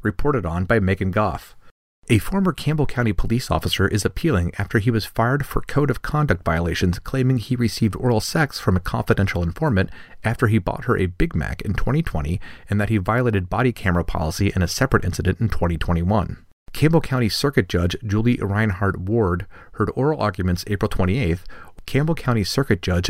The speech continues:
Julie Reinhardt Ward heard oral arguments April twenty-eighth, where attorneys for former officer Kyle Gray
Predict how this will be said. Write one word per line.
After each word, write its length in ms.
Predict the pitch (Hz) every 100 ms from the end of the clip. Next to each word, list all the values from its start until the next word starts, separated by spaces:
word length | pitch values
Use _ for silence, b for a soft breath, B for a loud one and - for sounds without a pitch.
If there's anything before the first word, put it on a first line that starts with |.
| -
Julie 320 | 104 113 135 123
Reinhardt 540 | 98 107 104 101 92
Ward 400 | 95 117 85 90 B B -
heard 220 | 117 -
oral 280 | 135 151 151
arguments 480 | - 120 - 82 87
April 200 | - -
twenty-eighth, 600 | 87 - 85 113 82 - - B B B
where 140 | 98
attorneys 480 | 92 - - 151 156
for 100 | 92
former 340 | - 113 117 -
officer 360 | 95 98 - -
Kyle 320 | - 101 85
Gray 400 | 80 139 90